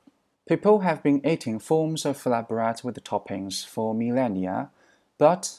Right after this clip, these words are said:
it is generally accepted that pizza was perfected in Naples.披萨呢，作为一种带馅料的面饼食物，已经存在了上千年，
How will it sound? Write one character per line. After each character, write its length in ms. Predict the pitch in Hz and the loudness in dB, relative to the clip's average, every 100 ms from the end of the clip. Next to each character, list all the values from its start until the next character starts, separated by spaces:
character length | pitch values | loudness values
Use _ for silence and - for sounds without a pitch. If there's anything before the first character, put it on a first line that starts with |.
| - | -6
it 120 | 160 | -2
is 180 | 170 - | -2 -4
generally 400 | 139 123 135 131 | -2 0 0 0
accepted 680 | - 110 - - 101 - - _ - | -4 -4 -6 -8 -10 -10 -14 _ -4
that 180 | 113 117 | -4 -2
pizza 420 | - - 110 107 | -4 -4 -6 -4
was 240 | 107 110 | -4 -6
perfected 760 | - 110 - 113 - 98 98 - - _ - | -6 -8 -2 -4 -4 -8 -8 -10 -18 _ -6
in 140 | 127 | -2
Naples. 720 | 104 95 95 92 - - - - _ _ _ _ | -2 -4 -8 -10 -8 -10 -12 -16 _ _ _ _
披 160 | 214 | 2
萨 160 | 208 190 | 6 6
呢， 220 | 170 165 | 4 0
作 160 | 160 151 | 4 4
为 160 | 120 | 6
一 80 | 135 | 4
种 240 | 127 104 98 | 4 0 2
带 260 | 123 110 | 2 2
馅 320 | - - 151 | -2 -2 2
料 200 | 120 131 | 4 2
的 180 | 110 104 | 2 0
面 180 | 117 127 | 2 0
饼 200 | 104 95 | 0 -6
食 180 | 95 101 | -4 -4
物， 220 | 113 113 | -2 -2
已 80 | 104 | -4
经 160 | 104 104 | -6 -8
存 240 | - 95 | -6 -4
在 160 | 110 104 | -2 -2
了 160 | 98 | -4
上 320 | - 160 113 | -2 -4 -4
千 320 | 90 - 147 151 | -6 -2 -2 0
年， 260 | 87 87 | -2 -6